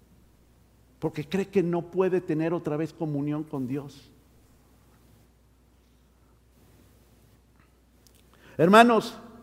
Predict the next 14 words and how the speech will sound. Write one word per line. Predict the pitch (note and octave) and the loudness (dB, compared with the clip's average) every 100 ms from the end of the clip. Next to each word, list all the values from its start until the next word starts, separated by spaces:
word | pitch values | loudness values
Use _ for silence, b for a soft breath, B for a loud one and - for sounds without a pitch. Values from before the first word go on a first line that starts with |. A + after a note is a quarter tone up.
| b b - | b b 4
mi | A3 | 4
fe | G3+ C4+ C4+ C4+ | 10 12 12 12
es | A3 F3 | 12 12
débil | G#3+ F#3 F#3+ G#3+ G#3+ B - | 10 10 2 -2 -8 B 8
cuando | A3 G3+ G3 | 8 10 6
dejo | F#3 B3 C4 - A#3+ | 6 2 0 0 -2
de | G3 | -2
confiar | G#3+ G3 A#3+ B3 | -4 -2 0 2
en | B3+ | 0
Jesús. | - A3 - B3 A#3 - - - - _ _ _ - b b | -2 -4 -4 -6 -6 -12 -20 -20 -20 _ _ _ -20 b b
Dice | B3+ C4+ | 4 8
el | C4+ | 12
versículo | B3 B3 B3+ C#4 A#3+ | 12 10 2 10 10
veinticinco, | G#3+ F#3+ F#3+ G#3+ G#3 E3+ B2+ | 10 4 -2 -2 -2 -2 -4